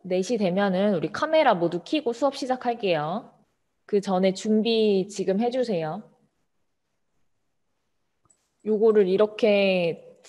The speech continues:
다른 이름으로 저장하기 할 때 일반 파일이 아니고 뒤에 점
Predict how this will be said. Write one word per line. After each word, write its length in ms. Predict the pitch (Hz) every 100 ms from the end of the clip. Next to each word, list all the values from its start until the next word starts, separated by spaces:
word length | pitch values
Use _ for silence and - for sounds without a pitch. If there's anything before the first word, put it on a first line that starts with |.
| - - _ -
다른 400 | - 202 254 262
이름으로 400 | 233 220 208 196
저장하기 520 | 196 180 196 196 180
할 280 | 196 233 226
때 140 | 240
일반 460 | 214 269 311 311 311
파일이 300 | 294 262 214
아니고 360 | 175 170 170 180
뒤에 400 | - 175 175 175
점 580 | 285 311 311 277 220